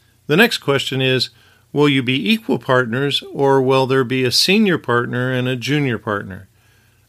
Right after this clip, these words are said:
I realize that in my life, I need God to be my senior partner. The work of life can be so hard.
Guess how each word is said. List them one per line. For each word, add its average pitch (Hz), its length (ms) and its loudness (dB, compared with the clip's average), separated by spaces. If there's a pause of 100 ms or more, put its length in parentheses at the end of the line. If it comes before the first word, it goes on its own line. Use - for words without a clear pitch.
I 131 60 2
realize 135 640 2
that 120 120 -4
in 117 140 -2
my 175 160 4
life, 208 460 0 (440)
I 120 120 -2
need 139 280 -2
God 120 420 2
to 117 80 -8
be 117 300 2
my 107 460 -2 (480)
senior 123 440 -2
partner. 98 560 -6 (1400)
The 156 100 2
work 226 220 2
of 147 100 -2
life 143 340 2
can 131 200 -4
be 123 160 -2
so 117 260 0
hard. 107 580 0